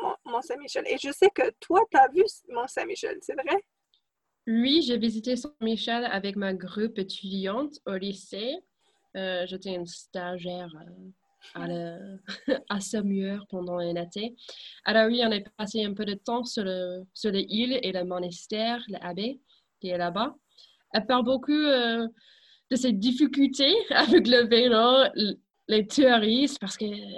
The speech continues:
Speaker 2: normalement, pendant l'été, c'est juste blindé à mort et c'est <laughs> difficile à marcher entre les touristes et les Français qui arrivent. Et aussi, c'est une île dans le, <laughs> dans la mer.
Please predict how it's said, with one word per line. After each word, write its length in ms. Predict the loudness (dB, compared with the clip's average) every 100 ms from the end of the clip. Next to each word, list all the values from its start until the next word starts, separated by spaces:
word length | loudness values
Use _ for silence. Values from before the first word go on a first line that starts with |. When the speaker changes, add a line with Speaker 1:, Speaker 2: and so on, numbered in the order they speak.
| -16 -8
Speaker 2:
normalement, 440 | -2 2 4 6 4
pendant 240 | 4 4
l'été, 460 | 4 2 2 0 -2
c'est 220 | -4 -6
juste 200 | -6 -6
blindé 420 | 0 2 2 2
à 120 | 2 2
mort 300 | 2 2 -2 -12 -10
et 220 | -2 0 4
c'est 180 | 6
<laughs> 280 | 6 8 6
difficile 680 | 8 8 8 6 4 6 6
à 140 | 6
marcher 540 | 6 4 2 0 0 2
entre 300 | 2 0 -2
les 160 | -4 -2
touristes 480 | 2 2 2 -2
et 40 | -2
les 120 | -4
Français 380 | -4 -6 -4 -6
qui 200 | -4 -2
arrivent. 360 | -2 -2 -4 -6 _ _ -6 0
Et 160 | 2 4 2
aussi, 340 | 2 -2 -2
c'est 280 | -4 -6 -2
une 160 | -4 -4 -2
île 480 | 2 4 2 0 -2 _ -20 _ -18
dans 320 | -2 2 4
le, 520 | 4 4 4 4 2 0 0
<laughs> 320 | 2 2 2
dans 180 | 0 2
la 140 | 2
mer. 340 | 2 0 -2